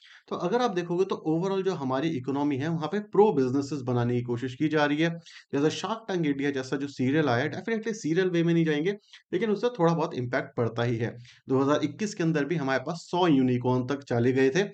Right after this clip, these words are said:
Obviously वो ख-, वो सारे के सारे सक्सेसफुल नहीं हो सकते, लेकिन जो एनवायरनमेंट बन रहा है इंडिया का, वो प्रो बिजनेस वाला बन रहा है। यहाँ पे जो गवर्नमेंट है, वो थोड़ा बहुत ही सही, लेकिन अब सपोर्ट कर रही है छोटे बिजनेसेस को भी, तो जिससे क्या होता है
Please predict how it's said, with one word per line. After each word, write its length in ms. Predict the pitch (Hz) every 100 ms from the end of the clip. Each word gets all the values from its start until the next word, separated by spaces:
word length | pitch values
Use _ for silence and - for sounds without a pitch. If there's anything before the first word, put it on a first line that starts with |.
| - - -
Obviously 400 | 185 254 226 220
वो 100 | 180
ख-, 180 | 165 185
वो 340 | 160 139 165
सारे 260 | 165 139 151
के 60 |
सारे 160 | 156 156
सक्सेसफुल 500 | 160 127 139 151 135
नहीं 180 | 131 170
हो 80 | 139
सकते, 280 | 127 127 202 - - - -
लेकिन 160 | 175 233
जो 120 | 165
एनवायरनमेंट 560 | 147 131 120 143 196 165
बन 200 | 131 143
रहा 240 | 127 117
है 220 | 123 139 123
इंडिया 260 | 113 120
का, 180 | 117 117 - _ _ -
वो 120 | 220
प्रो 340 | 240 - 180 170
बिजनेस 360 | 143 139 143
वाला 200 | 135 127
बन 140 | 117 113
रहा 160 | 110
है। 100 | 113
यहाँ 200 | 120 147
पे 120 | 165 196
जो 120 | 180
गवर्नमेंट 400 | 123 120 139 151
है, 60 |
वो 120 | 202 214 170
थोड़ा 160 | 190
बहुत 200 | 180 170
ही 60 | 165
सही, 180 | 160 208 - - -
लेकिन 160 | 139 170
अब 240 | 151 196
सपोर्ट 500 | 208 156 - 151 165
कर 160 | 131 127
रही 200 | 120 110
है 140 | 139 165
छोटे 300 | 160 151 170
बिजनेसेस 480 | 127 120 120 135 143
को 160 | 165
भी, 160 | 160 226
तो 160 | 214 190
जिससे 380 | 147 160 220
क्या 120 | 214 190
होता 260 | 190
है 60 | 185